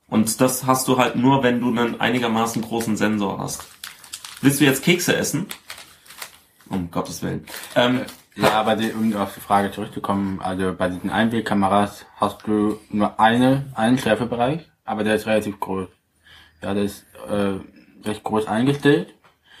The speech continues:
Speaker 2: Ähm, aber du hast natürlich recht, wenn, wenn ich bei einer Einwegkamera nah rangehe und das ist dann halt relativ unscharf,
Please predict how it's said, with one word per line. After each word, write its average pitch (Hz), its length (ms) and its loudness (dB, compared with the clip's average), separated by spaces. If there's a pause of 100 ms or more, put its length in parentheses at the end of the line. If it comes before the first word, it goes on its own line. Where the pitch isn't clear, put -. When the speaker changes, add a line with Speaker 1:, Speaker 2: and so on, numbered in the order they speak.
(420)
Speaker 2:
Ähm, 110 340 2
aber 110 240 4 (120)
du 113 100 -2
hast 110 120 2
natürlich 107 300 -2
recht, 131 320 0
wenn, 107 320 -2
wenn 104 340 -4 (120)
ich 110 180 -10
bei 104 100 -2
einer 107 180 0
Einwegkamera 120 600 2
nah 110 260 6
rangehe 113 640 2 (120)
und 107 300 -4 (880)
das 104 160 -4
ist 110 100 0
dann 104 140 2
halt 101 180 0
relativ 104 280 0
unscharf, 101 560 0